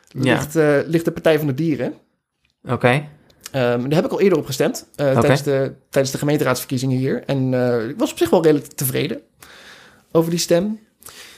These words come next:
Speaker 2: Maar de lijsttrekker van de Partij van de Dieren in mijn provincie is een voormalig leidinggevende bij de politie. En ik, ehm,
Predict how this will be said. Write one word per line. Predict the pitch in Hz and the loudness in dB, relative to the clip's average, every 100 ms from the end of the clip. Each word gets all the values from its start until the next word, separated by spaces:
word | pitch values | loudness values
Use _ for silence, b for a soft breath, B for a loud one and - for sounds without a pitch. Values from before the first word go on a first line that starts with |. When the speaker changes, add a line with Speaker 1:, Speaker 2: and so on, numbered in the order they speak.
| B - | B -2
Speaker 2:
Maar | 165 175 165 _ _ _ _ _ _ _ | 2 2 -2 _ _ _ _ _ _ _
de | - 156 180 139 - _ _ - | -6 2 2 2 -8 _ _ -6
lijsttrekker | 180 233 240 202 196 170 151 - | 0 2 2 -4 2 2 2 -2
van | - 170 165 | -2 -2 -2
de | |
Partij | 165 175 185 | -4 2 2
van | 170 | 2
de | 151 | -6
Dieren | 202 220 180 - | -2 2 2 2
in | 170 160 | 0 0
mijn | 156 165 | 0 0
provincie | 165 156 226 - 185 170 - _ | -2 0 0 -2 -6 -8 -12 _
is | - 170 165 - - _ | 2 4 4 -2 -8 _
een | - 160 156 156 | 2 4 4 0
voormalig | 147 - 160 160 175 175 165 | -6 -4 0 2 4 2 2
leidinggevende | 165 165 160 - 202 185 170 | 2 2 0 -2 0 2 0
bij | 156 147 | 0 -2
de | 151 | -2
politie. | 151 160 208 - 131 135 190 _ _ _ _ _ _ _ b b b b b b b _ - | -6 -8 -6 -6 -8 -8 -12 _ _ _ _ _ _ _ b b b b b b b _ 0
En | 175 175 170 - _ _ _ _ - - | 2 2 0 -18 _ _ _ _ -20 -2
ik, | 175 - - | -2 -2 -6
ehm, | 165 | -2